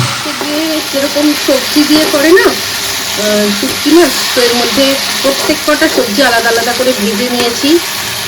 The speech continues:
আর এর মধ্যে আছে আলু, বেগুন, শিম, ব-, আহ, ইয়ে, পেঁয়াজ কলি আর মূলো, ঠিক আছে।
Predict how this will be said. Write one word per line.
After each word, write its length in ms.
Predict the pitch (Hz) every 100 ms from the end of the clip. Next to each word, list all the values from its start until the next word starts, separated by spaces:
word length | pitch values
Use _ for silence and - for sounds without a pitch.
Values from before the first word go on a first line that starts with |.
| -
আর 80 | 226
এর 100 | 233 240
মধ্যে 200 | 233 262
আছে 180 | 247 277
আলু, 440 | 240 226 247 302 240
বেগুন, 400 | 226 214 269 311
শিম, 680 | - - - 247 277 320 247
ব-, 40 |
আহ, 840 | 214 208 202 202 - - - 214 202
ইয়ে, 320 | 196 214 202 196 -
পেঁয়াজ 240 | 240 233 233 -
কলি 260 | 262 285 381 381 - - - - - 202
আর 280 | 196 185 185
মূলো, 440 | 202 240 262 208 170 - - - - - - -
ঠিক 160 | 302
আছে। 300 | 381 - 190